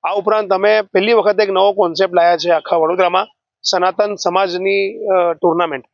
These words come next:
અડતાલીસ ટીમ તો ભાગ લઈ જ રહી છે, પરંતુ સનાતન સમાજની ટીમો પણ અમે રમાડવામાં આવનાર છે, જેમાં દસ થી બાર જેટલા સમાજ, જે અલગ અલગ સમાજ છે, બ્રાહ્મણ સમાજ,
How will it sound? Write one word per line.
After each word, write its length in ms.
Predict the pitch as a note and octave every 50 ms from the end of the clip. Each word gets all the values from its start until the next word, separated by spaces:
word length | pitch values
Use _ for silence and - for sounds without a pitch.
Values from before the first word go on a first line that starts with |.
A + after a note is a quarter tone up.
| _ _ _ _ _ _ _
અડતાલીસ 420 | E3 D#3 D#3+ G3 G3 G3+ G#3+ G3+ -
ટીમ 220 | - G3+ F#3 G3 G3
તો 100 | G#3+ F#3
ભાગ 200 | F3+ F#3 G3+ G3+
લઈ 160 | G3 G3+ G#3+
જ 60 | G3
રહી 140 | G3 F#3+ F#3
છે, 180 | E3 G#3+ A#3+
પરંતુ 380 | A#3+ - F#3+ F3+ F#3 F#3+ F#3 G#3
સનાતન 440 | F#3+ - F#3 F3+ F#3+ F#3+ A#3 G#3 G3+
સમાજની 460 | - G3 F3 F#3 G3 F3+ F#3+ G3+ G3+
ટીમો 240 | E3+ F#3 F3+ F3+ F#3
પણ 140 | F#3+ F#3 F#3
અમે 140 | F#3 F#3
રમાડવામાં 380 | F3 E3 E3+ F3 F#3 F3+ F#3 F3+
આવનાર 240 | F3+ F3+ F3+ F#3+ F#3+
છે, 160 | - - E3+
જેમાં 320 | D#3+ E3 F3 F3+ F#3 F#3 - _ _ _ _ _ _ _ _ -
દસ 200 | E3 F3 F3 -
થી 160 | - - A3
બાર 220 | F3+ F3+ F#3+ G3+ F#3+
જેટલા 260 | F#3 F#3+ - G3 G3
સમાજ, 360 | - - F3+ E3+ F#3 F#3 E3
જે 120 | D#3+ F3
અલગ 160 | F3 F3 F3+ F#3
અલગ 160 | F#3 F#3+ -
સમાજ 280 | - F3+ F3 F3+ F3
છે, 160 | - - F3 D#3+
બ્રાહ્મણ 360 | D3+ D#3+ D#3 D#3+ E3+ F3 E3
સમાજ, 280 | - E3+ E3 E3+ E3+